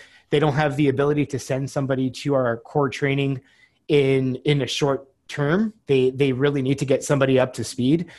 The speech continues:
We have videos to help train how to use the ointment mill or the electronic mortar and pestle, um, how to properly calibrate a balance. You know, all those how-to videos, especially the capsule filling, I think that's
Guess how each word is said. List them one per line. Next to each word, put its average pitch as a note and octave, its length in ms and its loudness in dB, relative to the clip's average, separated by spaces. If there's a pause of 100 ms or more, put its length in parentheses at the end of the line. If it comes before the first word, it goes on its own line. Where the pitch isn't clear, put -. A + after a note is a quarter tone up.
(220)
We D3+ 120 4
have D3+ 200 2
videos C#3+ 520 4
to C3 80 2
help C3 240 -2
train C#3 320 0
how C3 160 -2
to C3 60 0
use A#2 360 0
the A#2+ 120 0
ointment C#3 440 2
mill G2+ 280 -6 (360)
or C3 200 0
the C3 120 2
electronic C3 580 0
mortar C3+ 320 2
and B2 100 -2
pestle, D#3+ 500 -4 (120)
um, A2 200 -4
how C3 140 -2
to D3 80 0
properly C#3 480 0
calibrate B2+ 460 2
a B2 60 2
balance. C#3+ 520 -2 (260)
You C#3+ 80 2
know, C#3+ 240 0 (180)
all F3+ 160 4
those E3+ 220 4
how-to D#3 420 2
videos, F3 280 4
especially C#3 460 2
the A2+ 120 2
capsule C3 400 -2
filling, F#3 380 2 (260)
I C3+ 60 0
think C#3+ 220 -2
that's C3+ 400 -4